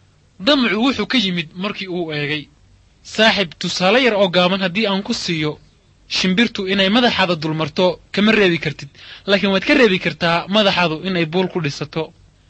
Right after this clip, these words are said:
Taasi, walaal, waxay la mid tahay jarrabaaddu way ku timaan kartaa madaxeenna,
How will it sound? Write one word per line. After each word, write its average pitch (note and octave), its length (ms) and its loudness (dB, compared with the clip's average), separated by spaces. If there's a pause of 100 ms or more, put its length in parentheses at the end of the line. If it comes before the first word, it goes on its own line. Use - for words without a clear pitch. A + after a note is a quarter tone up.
(140)
Taasi, F#3+ 260 0
walaal, A#3 260 4
waxay G#3+ 200 2
la C#4 100 4
mid C#4 140 0
tahay F3+ 380 -4
jarrabaaddu F#3 680 0
way F3+ 160 0
ku C#4+ 180 -4
timaan A3+ 380 -2
kartaa D#3+ 480 -4 (120)
madaxeenna, F3+ 640 -2